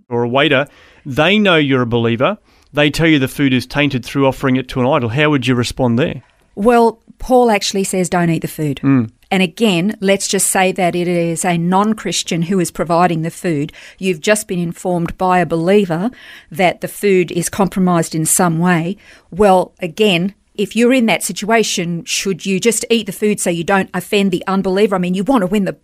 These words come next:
Speaker 2: the,
Speaker 1: Mm.
Speaker 2: the unbeliever to Christ, and the, the Christian, well, they need to get over themselves.
Speaker 1: Mm.
Speaker 2: They already know Christ. No, Paul said no.
Speaker 1: Mm.
Speaker 2: And he, he said, "It's for their conscience, it's for your conscience, it's so everybody knows." Listen, there, when you're a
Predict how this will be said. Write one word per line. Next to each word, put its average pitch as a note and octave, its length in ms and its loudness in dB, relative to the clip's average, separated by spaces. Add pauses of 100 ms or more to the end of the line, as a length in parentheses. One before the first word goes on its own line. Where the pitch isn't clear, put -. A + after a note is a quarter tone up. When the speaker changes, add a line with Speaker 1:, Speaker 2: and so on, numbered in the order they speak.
(120)
Speaker 2:
the, F#3 100 -6
Speaker 1:
Mm. D3+ 240 2
Speaker 2:
the B2+ 60 4
unbeliever F3+ 440 0
to D3+ 80 -10
Christ, G#3+ 520 -2 (440)
and F3+ 340 0
the, E3 180 -4 (100)
the F3+ 80 -8
Christian, F3+ 600 -2
well, F#3 360 2 (300)
they G3+ 300 -2
need F3 200 -2
to - 60 -12
get E3+ 160 -6
over G#3+ 300 2
themselves. D#3 640 -6
Speaker 1:
Mm. C3+ 240 0
Speaker 2:
They G3+ 140 2
already F#3 400 0
know D#3+ 200 -2
Christ. D3+ 460 -8
No, F#3 160 -2
Paul A#3+ 240 2
said A#3 200 0
no. G3+ 280 -2 (200)
Speaker 1:
Mm. B2 280 4 (320)
Speaker 2:
And G3 180 0
he, C4+ 180 0
he C#4 180 2
said, C#4 320 2 (300)
"It's A#3+ 220 -4
for B3 240 2 (220)
their B3+ 300 2
conscience, A3 640 -2
it's - 140 -4
for - 80 -6
your A3 300 4
conscience, A3+ 520 -4
it's G#3 180 -8
so A3+ 320 0
everybody C4+ 500 0
knows." A3 300 0
Listen, A3+ 300 -2
there, C#4 340 0
when C#4 180 0
you're D#4+ 140 2
a F3+ 60 0